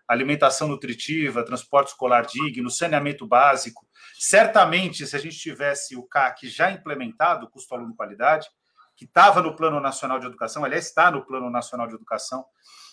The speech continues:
que termina em dois mil e vinte e quatro e tá sendo praticamente todo descumprido, se a gente já tivesse o custo aluno qualidade funcionando, nós teríamos a base para construir um sistema,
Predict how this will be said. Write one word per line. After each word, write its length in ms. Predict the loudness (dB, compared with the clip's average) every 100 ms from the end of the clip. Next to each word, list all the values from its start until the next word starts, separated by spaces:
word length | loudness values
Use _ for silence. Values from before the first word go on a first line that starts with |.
| _
que 140 | -12
termina 400 | -2 0 0 -2
em 80 | 0
dois 180 | 0 -2
mil 140 | -2
e 20 | -4
vinte 200 | -6 -4
e 40 |
quatro 400 | 4 6 4 0
e 60 | -4
tá 140 | -2
sendo 280 | -2 -6 -2
praticamente 760 | 0 0 -2 -2 -2 -4 -8 -10
todo 360 | -4 -4 -4
descumprido, 720 | -12 -10 -8 -2 -2 -2 -6 _ -20 _ _
se 120 | -4
a 40 | -4
gente 220 | -2 2
já 160 | 4
tivesse 460 | 4 2 2 2 2
o 40 |
custo 220 | -4 -4 -2
aluno 220 | -2 0
qualidade 480 | 0 2 2 2 -2
funcionando, 720 | -10 -8 -4 0 0 0 0
nós 220 | -2 -2
teríamos 380 | -4 -6 -6 2
a 100 | 4
base 540 | 6 6 6 4 -6
para 120 | -6 -6
construir 440 | -6 -12 -12 -12
um 60 | -12
sistema, 640 | -12 -12 -8 -6 -6